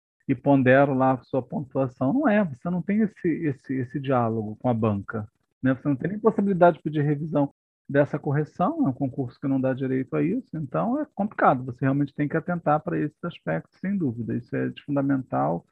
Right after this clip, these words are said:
é importância aí nesse momento da sua, da sua fase aí de prova, né?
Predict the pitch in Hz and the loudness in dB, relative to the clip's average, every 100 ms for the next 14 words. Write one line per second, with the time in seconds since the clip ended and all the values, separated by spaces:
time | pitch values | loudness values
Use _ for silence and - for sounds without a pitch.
0 | _ _ _ _ - 139 143 127 - 151 | _ _ _ _ -2 0 2 -2 -2 -4
1 | 156 - 156 160 - 180 175 151 156 165 | -4 -4 -4 -6 -6 -6 -2 -2 -4 -6
2 | 170 - - 170 175 170 156 151 156 143 | -8 -10 -12 -6 -4 -4 -4 -8 -8 -12
3 | - 156 - - 147 147 147 147 170 190 | -8 -10 -8 0 0 0 -4 -6 -8 -6
4 | 131 123 135 123 | -6 -4 -6 -6